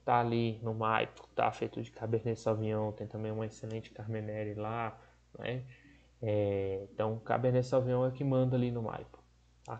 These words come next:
Casablanca recebe brisas do oceano, você já consegue ter um Sauvignon Blanc de qualidade ali, né? Um clima mais fresco.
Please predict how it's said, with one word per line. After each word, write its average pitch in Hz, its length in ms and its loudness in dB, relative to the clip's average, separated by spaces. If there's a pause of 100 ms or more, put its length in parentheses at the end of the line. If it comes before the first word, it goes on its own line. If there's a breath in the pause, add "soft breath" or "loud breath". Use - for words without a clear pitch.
Casablanca 156 840 4 (320)
recebe 131 480 4
brisas 127 320 2
do 127 120 2
oceano, 131 760 4 (240 loud breath)
você 123 140 -2
já 120 120 0
consegue 120 440 -4
ter 120 140 -6
um 117 100 -4
Sauvignon 117 420 0
Blanc 113 280 -2
de - 80 -14
qualidade 113 600 0
ali, 113 320 2
né? 104 160 -4
Um 104 60 -6
clima 110 260 -6
mais 113 300 -6
fresco. 113 440 0